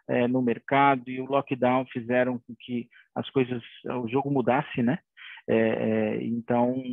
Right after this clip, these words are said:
é, as empresas tiveram que, é, ser exatamente, é uma palavra que eu gosto de muito, é, falar,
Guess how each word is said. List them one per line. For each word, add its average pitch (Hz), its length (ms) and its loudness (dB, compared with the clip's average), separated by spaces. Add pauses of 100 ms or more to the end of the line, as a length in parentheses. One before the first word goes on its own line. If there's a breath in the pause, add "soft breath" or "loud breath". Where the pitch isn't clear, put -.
(160)
é, 117 140 0
as 117 220 0
empresas 123 480 0 (520 loud breath)
tiveram 123 600 2
que, 117 460 -2
é, 113 240 -2 (100)
ser 139 220 4
exatamente, 127 920 -2 (320 loud breath)
é 120 80 0
uma 120 180 2
palavra 131 480 2
que - 100 -2
eu 127 60 0
gosto 127 360 -2
de 120 120 -6
muito, 131 460 -4 (340)
é, 120 460 -4 (100)
falar, 127 500 2